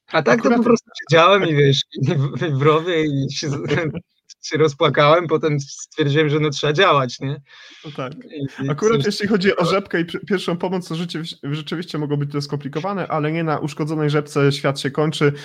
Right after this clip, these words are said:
Speaker 2: Mówimy też o różnych zdarzeniach typu, powiedzmy, d-, o masywny krwotok i, i inne rzeczy, inne rzeczy, ale to nie dzisiaj, bo to dzisiaj kurs pierwszej pomocy nie jest,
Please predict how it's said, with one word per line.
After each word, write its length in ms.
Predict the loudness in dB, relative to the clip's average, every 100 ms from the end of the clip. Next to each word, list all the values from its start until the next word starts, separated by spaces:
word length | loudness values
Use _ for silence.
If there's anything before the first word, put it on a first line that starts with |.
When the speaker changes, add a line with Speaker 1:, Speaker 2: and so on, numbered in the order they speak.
| -6
Speaker 2:
Mówimy 460 | -2 0 2 2 2
też 220 | -2 -4
o 120 | -2
różnych 280 | 0 2 0
zdarzeniach 420 | 0 0 0 -2
typu, 280 | -4 -8 -8
powiedzmy, 440 | -6 -8 -4 -4 -4
d-, 120 | -4
o 80 | -4
masywny 720 | -4 -6 -6 -4 -2 0 -2 -6
krwotok 560 | -2 -2 2 -2 0
i, 120 | -4 -4 -10 0
i 80 | 2
inne 240 | 4 4
rzeczy, 360 | 4 2 0 2
inne 200 | 2 2
rzeczy, 240 | 0 -2
ale 240 | 0 0
to 180 | 0 0
nie 160 | 0 -2
dzisiaj, 240 | -2 -2
bo 120 | -2
to 120 | -2 -2
dzisiaj 240 | -4 -6
kurs 240 | -6 -10
pierwszej 300 | -6 -8 -6
pomocy 380 | -6 -6 -4 -4
nie 140 | -4 -2
jest, 220 | -4 -8